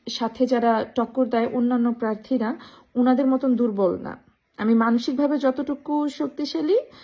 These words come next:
আমি, আহ, মানসিকভাবে এবং, আহ, কি বলে, আমার কর্মীদেরকে সেভ করার জন্য, আমার কর্মীদের যদি কিছু অপমান,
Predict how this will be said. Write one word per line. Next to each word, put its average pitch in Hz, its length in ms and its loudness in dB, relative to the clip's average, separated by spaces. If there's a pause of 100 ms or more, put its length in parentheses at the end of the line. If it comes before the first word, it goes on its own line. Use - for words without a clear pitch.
(240)
আমি, 226 680 2
আহ, 190 720 -4 (600)
মানসিকভাবে 277 840 2 (280)
এবং, 208 480 0
আহ, 190 380 -4
কি 233 120 -6
বলে, 170 340 0 (380)
আমার 247 260 2
কর্মীদেরকে 349 600 2
সেভ 339 220 2 (120)
করার 330 260 2
জন্য, 226 280 0
আমার 202 200 0
কর্মীদের 277 600 0
যদি 302 360 -2
কিছু 311 360 -2
অপমান, 285 540 -4